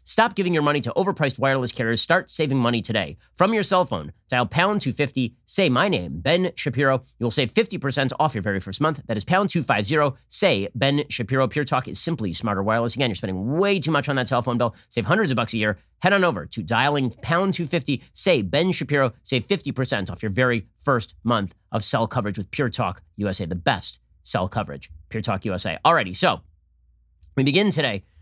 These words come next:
with the continuation of cancellation.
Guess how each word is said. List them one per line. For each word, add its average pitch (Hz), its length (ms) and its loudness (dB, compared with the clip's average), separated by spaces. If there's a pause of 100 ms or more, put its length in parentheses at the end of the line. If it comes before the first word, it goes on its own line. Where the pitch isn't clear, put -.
(100)
with 143 340 2
the 139 140 -2
continuation 170 720 2 (240)
of 127 200 2 (160)
cancellation. 123 600 0